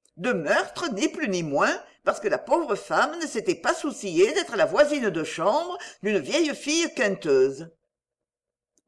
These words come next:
Parlons d'autre chose, je vous prie, » dit Alban, mécontent d'elle et de lui-même. Elle lui lança un coup d'œil moqueur. « Êtes-vous à bout d'arguments ?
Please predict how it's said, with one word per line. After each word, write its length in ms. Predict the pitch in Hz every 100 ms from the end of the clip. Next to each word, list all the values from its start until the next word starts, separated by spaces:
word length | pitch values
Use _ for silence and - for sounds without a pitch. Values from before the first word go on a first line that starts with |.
| _ _ _
Parlons 280 | 226 196 165
d'autre 340 | 135 262 294 208
chose, 460 | - 196 320 330
je 120 | 180
vous 180 | 277 208
prie, » 380 | - 151 139 - _ - _
dit 160 | 160 208
Alban, 500 | 143 123 151 294 - _
mécontent 540 | 165 277 294 220 185 147
d'elle 320 | 147 247 320
et 60 |
de 80 | 247
lui-même. 680 | 202 165 139 120 120 123 147 _ _ _ _ _ _ _ _ _ _ _
Elle 140 | 180 175
lui 160 | 156
lança 420 | 151 254 - 294 349
un 60 | 294
coup 160 | 208
d'œil 200 | 180 254
moqueur. « 680 | 208 156 - 131 127 143 - _ _ _ _ _ _ _ _
Êtes-vous 480 | - 480 254 320 277
à 60 | 160
bout 180 | 247
d'arguments ? 760 | 320 311 175 165 160 220 415